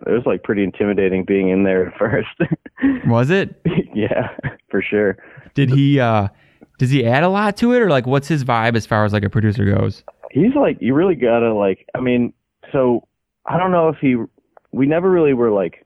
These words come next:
Speaker 1: "We want you to produce it." Like, I, I don't know if, if it was like he was
Speaker 2: Oh.
Speaker 1: just engineering it, 'cause, like,
Speaker 2: Mm-hmm.
Speaker 1: we kinda had to, like, pry, not pry, but, like,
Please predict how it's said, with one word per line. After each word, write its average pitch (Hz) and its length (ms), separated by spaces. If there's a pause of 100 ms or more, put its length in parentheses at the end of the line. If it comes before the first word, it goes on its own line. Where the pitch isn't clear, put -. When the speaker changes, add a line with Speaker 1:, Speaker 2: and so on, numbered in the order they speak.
(100)
Speaker 1:
"We 143 100
want 143 260
you 135 100
to 113 140 (240)
produce 104 480
it." - 200
Like, 87 280 (120)
I, 110 40
I 107 40
don't 131 260
know 127 140
if, 113 80 (600)
if 113 100
it 120 80
was 110 180
like 92 260
he 104 60
was 95 140
Speaker 2:
Oh. - 80
Speaker 1:
just - 120
engineering 95 640
it, 123 180 (640)
'cause, 143 120
like, 117 180
Speaker 2:
Mm-hmm. 107 340 (360)
Speaker 1:
we 123 100
kinda 160 320
had 131 220
to, 101 100
like, 95 240
pry, 101 800 (140)
not 185 180
pry, 98 380
but, 90 160
like, 92 260